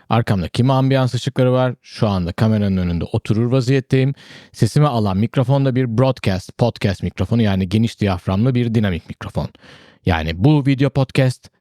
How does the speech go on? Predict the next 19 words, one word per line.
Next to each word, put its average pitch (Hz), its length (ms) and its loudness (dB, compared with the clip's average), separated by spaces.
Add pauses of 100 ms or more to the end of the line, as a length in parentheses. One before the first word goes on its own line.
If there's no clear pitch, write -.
sesli 120 360 0
betimleme 85 440 -2
destekliyor. 85 520 -6 (880)
Hoşa 143 240 2
gitmemesi 139 560 0
muhtemel 120 600 0 (100)
olan 101 300 -2 (320)
şeylerden 113 500 0
önce 120 440 0
hoşunuza 123 480 0
gideceğinden 110 640 0
emin 110 180 0
olduğum 95 460 0 (580)
bir 123 80 4
şeyden 82 420 -4
bahsedeyim. - 440 -8 (180)
Nazım'ın 92 480 2
satırlarından, 87 760 -2 (520)
dizelerinden. 87 680 0